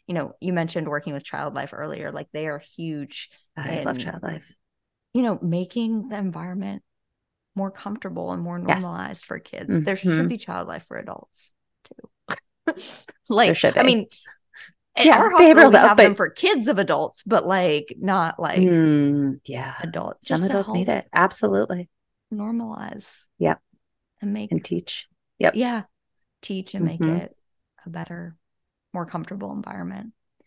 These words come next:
Speaker 1: So, as a psychologist, how do you work with kids and adults? And in this case, I'm assuming the adults you're working with are parents, since you work with peds, um,
Speaker 2: Yeah.
Speaker 1: in prepping them for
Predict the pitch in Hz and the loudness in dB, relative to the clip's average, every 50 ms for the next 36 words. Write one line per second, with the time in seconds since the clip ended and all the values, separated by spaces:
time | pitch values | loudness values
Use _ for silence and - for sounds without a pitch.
0 | _ _ _ _ _ _ _ _ _ _ _ _ _ _ _ _ _ _ _ _ | _ _ _ _ _ _ _ _ _ _ _ _ _ _ _ _ _ _ _ _
1 | _ _ - 220 - - 277 277 247 196 - - - _ _ _ _ _ _ _ | _ _ -12 -6 0 2 4 4 4 2 -2 -6 -10 _ _ _ _ _ _ _
2 | _ _ - 226 233 294 294 381 359 - 262 214 190 - 160 - 92 - - 180 | _ _ -4 -2 -2 -2 -2 -4 -6 -4 -4 -6 -6 -8 -10 -10 -10 -10 -8 -10
3 | 185 185 - - - - 233 240 262 247 285 285 285 247 240 233 220 _ - 185 | -10 -10 -10 -12 -8 -4 -4 -2 -2 -2 -4 -6 -4 -4 -6 -8 -8 _ -10 -12
4 | 190 - _ _ - - - 180 185 185 185 160 151 - - - - _ - - | -12 -12 _ _ -20 -16 -12 -12 -10 -10 -12 -12 -14 -16 -16 -18 -18 _ -10 -6
5 | 175 175 165 - 165 151 151 - - 180 170 165 165 165 170 165 - - 180 165 | -4 -4 -4 -4 -4 -6 -6 -6 -6 -6 -4 -2 -2 -2 -2 -4 -4 -6 -4 -4
6 | 156 160 - - - - _ _ _ - - 180 175 165 170 196 190 175 160 160 | -4 -4 -8 -10 -12 -14 _ _ _ -8 -6 -4 -4 -2 -2 -4 -4 -4 -4 -6
7 | 151 - - - - - - - - - 180 214 202 - 202 202 - - 165 - | -8 -8 -10 -10 -10 -12 -12 -12 -12 -12 -12 -10 -10 -10 -12 -12 -8 -8 -8 -8
8 | - 165 180 - _ _ - - - 190 160 165 - - - - - 143 147 - | -6 -8 -10 -12 _ _ -18 -12 -8 -8 -8 -8 -10 -10 -8 -8 -8 -10 -10 -12
9 | - - - _ _ _ - - 151 131 143 165 - - _ - - - - - | -14 -14 -14 _ _ _ -14 -12 -12 -10 -10 -14 -16 -20 _ -20 -20 -20 -20 -20
10 | - _ _ _ _ - 190 240 190 170 151 151 147 151 208 220 - - 262 269 | -20 _ _ _ _ -2 0 2 2 2 0 -2 -4 -2 -2 -2 -2 -2 -6 -4
11 | 269 269 220 196 170 151 135 127 139 156 160 _ _ - 180 160 156 151 139 143 | -2 -2 -2 -2 -2 -4 -4 -4 -6 -8 -12 _ _ -8 -6 -6 -4 -4 -4 -6
12 | 165 165 | -6 -10